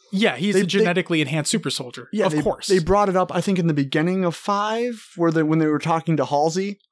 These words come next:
Speaker 2: about, you know, did, was Chief beyond the para-, parameters? You know, he was created for this. And,
Speaker 1: Yes.
Speaker 2: um,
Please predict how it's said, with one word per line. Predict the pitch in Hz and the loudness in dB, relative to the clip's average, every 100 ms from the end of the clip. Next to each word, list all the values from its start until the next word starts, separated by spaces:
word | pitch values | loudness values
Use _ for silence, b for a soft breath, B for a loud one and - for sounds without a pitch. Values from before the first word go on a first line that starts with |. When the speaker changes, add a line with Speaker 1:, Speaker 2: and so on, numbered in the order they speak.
| b b b b - | b b b b -6
Speaker 2:
about, | 151 156 143 135 | -2 0 0 0
you | 147 | -2
know, | 135 127 131 - _ - 139 | 0 0 -4 -10 _ -20 -6
did, | 139 131 | -4 -2
was | 131 139 - | 0 0 -2
Chief | - - 170 151 | -6 0 0 0
beyond | 147 143 139 | 0 2 2
the | 135 | -2
para-, | - 139 131 - | -2 -2 0 -2
parameters? | - 139 135 131 131 131 127 | -2 0 2 2 2 2 0
You | |
know, | 135 131 | 0 0
he | 135 156 | 0 0
was | 135 - | 0 -2
created | - 143 139 135 | -2 -2 0 -2
for | - 127 | -2 -2
this. | 135 135 - 135 | 0 0 -2 -2
And, | 151 | -2
Speaker 1:
Yes. | 131 - - b b - | -2 -6 -10 b b -6
Speaker 2:
um, | 139 123 117 113 | -2 0 -2 -4